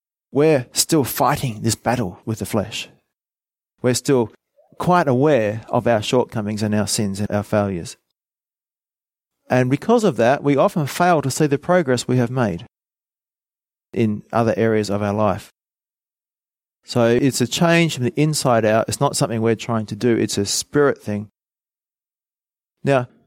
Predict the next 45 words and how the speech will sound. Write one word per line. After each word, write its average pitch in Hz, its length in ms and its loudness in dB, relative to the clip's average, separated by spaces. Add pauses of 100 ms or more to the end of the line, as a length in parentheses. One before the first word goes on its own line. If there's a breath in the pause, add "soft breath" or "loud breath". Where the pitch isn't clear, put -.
(440)
the 139 100 0
Bible's 156 480 0
advice 135 420 0
for 131 120 -6
this 131 180 0
is 120 80 -2
found 123 220 0
in 113 60 0
Hebrews 123 460 2
twelve, 123 560 0 (720)
one 123 220 0
B 113 160 2
to - 100 -10
two 120 280 0
A. 123 100 4
It 120 200 -2
says, 120 280 0 (320)
"And 135 240 0
let 170 260 0
us 143 320 0
run 156 240 2
with 156 160 0
endurance 127 640 0 (100)
the 120 120 2
race 120 300 0
God 113 220 0
has 110 120 -2
set - 160 -2
before 104 380 -2
us. - 180 -8 (260)
We 120 140 2
do 165 220 2
this 113 240 -2
by 120 220 0
keeping 131 360 -2
our - 160 0
eyes 147 300 2
on 139 180 0
Jesus, 107 480 0 (560)
the 113 120 0
champion 135 600 -2
who 120 180 0
initiates 120 680 0
and 107 160 -6
perfects - 420 -4